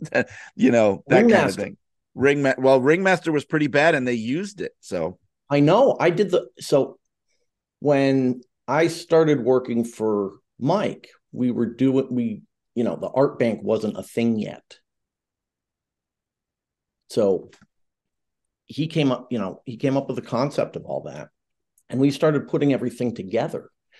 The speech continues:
Speaker 2: So before that, there were illustrations, character illustrations, and logos that people had done and made stats of, and they were on boards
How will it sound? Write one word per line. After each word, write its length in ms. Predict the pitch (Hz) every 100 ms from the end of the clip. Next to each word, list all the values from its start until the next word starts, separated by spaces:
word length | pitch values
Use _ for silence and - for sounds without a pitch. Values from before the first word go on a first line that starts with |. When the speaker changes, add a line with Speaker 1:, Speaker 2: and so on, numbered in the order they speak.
| _
Speaker 2:
So 480 | - 127 117 104 - _ _ -
before 460 | 117 - 196 349
that, 320 | 233 90 73 - _ _ _ -
there 240 | 127 127
were 560 | 117 110 117 107 101 - _ _ _ _
illustrations, 1500 | 147 156 156 - - _ - 143 156 160 180 180 185 - - _ _ _ _ _
character 380 | - 135 139 143
illustrations, 800 | 143 139 - 143 139 151 147 -
and 420 | 123 120 117 107 - _ _
logos 580 | 135 190 175 120 92 -
that 240 | 95 - - _ _ _ -
people 280 | 147 113
had 220 | 113 98 87
done 220 | 110 110
and 100 | 107
made 180 | 104 104
stats 540 | - - 110 110 -
of, 200 | - - _ _ _ _ _ 113
and 100 | 110
they 60 |
were 160 | 113 101
on 100 | 107
boards 540 | 110 107 87 78 -